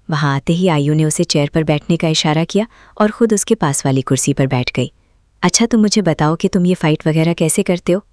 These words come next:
और तुम्हें इसकी training कहाँ से मिली है? वहाँ बैठते ही आयु ने पूछा। बस करो मैडम, आगे से यहाँ नहीं आऊँगा। तुम तो मुझे पुलिस के पास ले जाने का अच्छा खासा plan बनाकर बैठी हो। बोल तो दिया, मजबूरी में करना पड़ता है।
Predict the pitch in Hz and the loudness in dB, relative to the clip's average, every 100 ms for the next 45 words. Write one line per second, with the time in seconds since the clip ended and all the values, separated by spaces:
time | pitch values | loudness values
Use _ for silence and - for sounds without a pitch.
0 | - 170 - 165 175 - 185 160 156 160 | -4 -2 0 2 0 0 0 2 2 0
1 | 160 165 - 165 160 160 190 _ _ 170 | 0 0 0 0 2 0 -2 _ _ -2
2 | 156 147 139 - 156 180 151 131 131 135 | 0 0 -2 -2 -2 0 0 0 0 0
3 | 131 - - - _ _ _ - 156 - | -2 -4 -6 -10 _ _ _ -2 -2 0
4 | 165 165 151 156 202 _ - 147 156 170 | 2 2 2 0 -4 _ -2 0 0 0
5 | 151 156 151 160 139 135 135 _ _ - | 0 2 2 2 0 -2 -6 _ _ 0
6 | 151 160 156 175 160 151 - 165 165 160 | 2 2 2 0 0 0 0 0 0 2
7 | 160 151 143 147 185 165 - 160 156 165 | 2 2 0 0 -2 -2 -4 -2 -2 -2
8 | 160 139 139 139 131 143 139 131 151 131 | 0 0 2 0 0 -2 -2 -2 -2 -2
9 | - - _ - 160 151 170 165 180 185 | -4 -20 _ 0 2 2 2 2 2 2
10 | - 156 147 147 - 135 135 135 127 131 | 2 0 2 0 0 -2 -2 -2 -4 -6